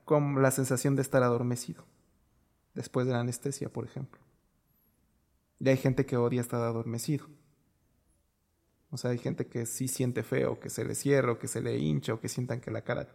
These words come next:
tirada. Y hay gente que, si bien no les gusta, les parece curiosa la sensación. O les parece inclusive hasta divertida. O sea, como que hablan y dicen, "Ay, siento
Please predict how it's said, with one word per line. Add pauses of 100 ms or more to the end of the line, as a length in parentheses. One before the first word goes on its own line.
(260)
tirada. (640)
Y
hay
gente
que,
si
bien
no
les
gusta, (400)
les
parece
curiosa
la
sensación. (560)
O
les
parece
inclusive
hasta
divertida.
O
sea,
como
que
hablan
y
dicen,
"Ay,
siento